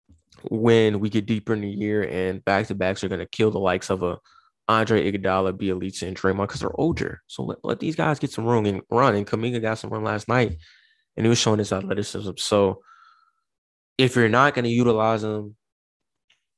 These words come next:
then trade them. But I think for Golden State, if they, they're playing well, don't hurt them to take the San Antonio Spurs road,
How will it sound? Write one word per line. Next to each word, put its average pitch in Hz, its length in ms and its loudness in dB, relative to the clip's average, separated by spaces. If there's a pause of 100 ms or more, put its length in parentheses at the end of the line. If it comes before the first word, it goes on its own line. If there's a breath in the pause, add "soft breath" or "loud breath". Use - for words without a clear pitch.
(140)
then 120 120 -6
trade 104 240 2
them. 101 100 -6 (580)
But 117 140 4
I 123 80 6
think 123 220 0
for 113 100 -2
Golden 110 300 4
State, 107 560 0
if 80 300 -8 (600)
they, 87 100 -2
they're 101 160 0
playing 104 360 0
well, 98 340 2 (1500)
don't 123 240 6
hurt 131 200 4
them 113 100 -2
to 113 80 0
take 110 180 -2
the 104 80 -4
San 107 200 -4
Antonio 104 300 -2
Spurs 104 380 0
road, - 280 -10